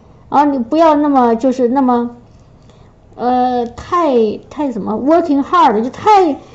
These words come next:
太，太那个过，呃，祈-，求那个，那个，那个样子哈。我有的时候是这样子。然后，然后我心，头脑明白，但是我心里还是不开心哈。<laughs> 然后这，第一天就错过去了。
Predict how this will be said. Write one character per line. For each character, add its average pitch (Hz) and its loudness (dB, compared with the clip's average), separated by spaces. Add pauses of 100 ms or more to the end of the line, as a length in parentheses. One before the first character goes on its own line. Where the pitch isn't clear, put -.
(400)
太， 381 2 (400)
太 - 0
那 349 0
个 254 2
过， 285 -4
呃， 240 4
祈-， - -12
求 226 2
那 285 4
个， 226 2
那 247 0
个， 233 2
那 226 2
个 226 2
样 220 0
子 185 -4
哈。 180 -4 (280)
我 214 2
有 220 2
的 214 0
时 240 -2
候 214 0
是 226 0
这 220 0
样 185 -2
子。 - -10 (520)
然 233 0
后， 240 2 (240)
然 247 -2
后 302 2
我 254 4
心， - -6 (180)
头 277 0
脑 311 4
明 190 2
白， 233 0
但 277 2
是 285 0
我 233 2
心 311 -2
里 233 0
还 196 2
是 349 4
不 233 0
开 214 0
心 208 -2
哈。 202 -4
<laughs> 285 -4
然 233 0
后 254 -2
这， 254 -4 (240)
第 294 2
一 - 4
天 294 2
就 294 2
错 285 2
过 185 -2
去 175 -8
了。 170 -12